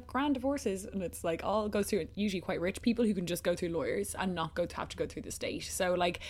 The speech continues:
I just think that, you know, it's something to think of that the referendum is coming up, and I'll definitely be voting in that because, like, I mean,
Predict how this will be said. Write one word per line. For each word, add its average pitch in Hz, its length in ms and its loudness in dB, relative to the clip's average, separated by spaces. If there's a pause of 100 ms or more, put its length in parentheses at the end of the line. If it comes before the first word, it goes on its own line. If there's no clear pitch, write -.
(360)
I 208 140 8
just 202 180 6
think 220 280 6
that, 190 320 8
you 196 100 2
know, 185 160 4
it's 180 180 2
something 196 300 4
to - 80 0
think 185 200 2
of 180 300 6 (120)
that 170 140 0
the 175 80 0
referendum 170 440 4
is 170 120 0
coming 175 240 -2
up, 165 320 0
and 165 340 0
I'll 175 300 4
definitely 165 500 0
be 170 100 -4
voting 165 280 -2
in 165 100 -4
that 160 120 0
because, 160 280 -4
like, 160 240 -4 (580)
I 196 120 4
mean, 180 420 0